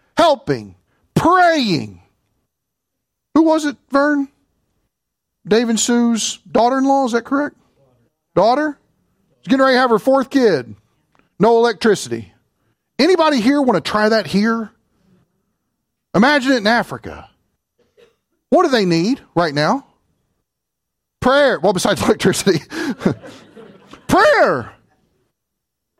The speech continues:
We need to be actively involved in interceding for them and doing our part as the body of Christ in calling on God to do only what he can do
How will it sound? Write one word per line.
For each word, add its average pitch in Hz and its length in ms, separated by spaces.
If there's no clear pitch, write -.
We 320 340
need 359 240
to 330 100
be 311 240
actively 330 760
involved 254 840
in 240 160
interceding 285 960
for 320 340
them 254 360
and 233 380
doing 370 500
our 311 340
part 320 520
as 240 260
the 240 100
body 294 380
of 294 140
Christ 254 500
in 262 180
calling 381 500
on 349 360
God 196 520
to 254 120
do 262 360
only 339 440
what 262 320
he 262 220
can 247 300
do 196 380